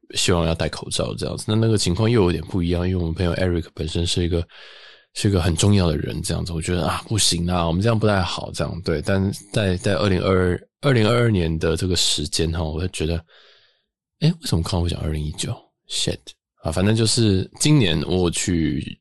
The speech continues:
西雅图找我爸妈嘛，那我去年的时候有在，有，有去 San Francisco，那应该就二零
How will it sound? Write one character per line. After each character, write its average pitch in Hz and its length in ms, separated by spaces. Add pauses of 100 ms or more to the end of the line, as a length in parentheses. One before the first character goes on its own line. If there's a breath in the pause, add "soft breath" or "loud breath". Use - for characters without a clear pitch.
西 - 180
雅 87 60
图 87 120
找 80 120
我 73 60
爸 82 160
妈 71 160
嘛， 76 160
那 92 140
我 80 220
去 - 360
年 82 160
的 78 80
时 78 200
候 90 180
有 80 220
在， 85 400 (240)
有， 87 120
有 87 140
去 - 160
San 90 180
Francisco， - 460
那 87 120
应 87 40
该 87 80
就 87 100
二 92 120
零 78 200